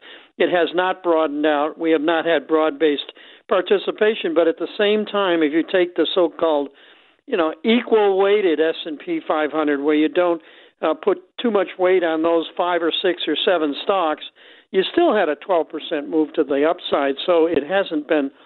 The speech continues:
all that bad for anybody who's participated at the top or anybody who has just participated. It's been a fairly good market with some stops and starts along the way as we get concerned about things like banking crisis and,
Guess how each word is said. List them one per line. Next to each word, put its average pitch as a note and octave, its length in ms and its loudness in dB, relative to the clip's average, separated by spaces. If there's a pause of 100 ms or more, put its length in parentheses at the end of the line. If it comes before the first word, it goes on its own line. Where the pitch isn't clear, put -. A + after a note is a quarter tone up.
(140)
all F3+ 200 2
that E3+ 280 0
bad E3+ 260 2
for E3 160 -2
anybody E3+ 460 2
who's D#3 240 2
participated D#3 800 0
at C#3+ 120 -2
the D#3 80 -4
top F#3+ 460 -4 (320)
or G3+ 160 2
anybody F3 400 2
who D#3+ 160 4
has D3+ 120 2 (220)
just D3+ 300 -2 (160)
participated. D3+ 800 -2
It's F3+ 180 0
been F#3+ 260 0 (280)
a G3+ 80 0 (100)
fairly G#3+ 300 2
good G3+ 220 0
market E3+ 480 -6
with D#3 180 -2 (260)
some D3 220 -8
stops E3 320 -2
and G#3 120 -10
starts F#3 340 0
along F3 300 0
the F3+ 60 2
way D#3+ 340 4 (420)
as D3 200 0
we E3 140 0
get D#3 300 0
concerned E3+ 500 0
about D#3 260 -2
things D#3 240 -2
like D3+ 280 -2
banking D#3 400 0
crisis D3+ 460 -2 (120)
and, C#3+ 180 -2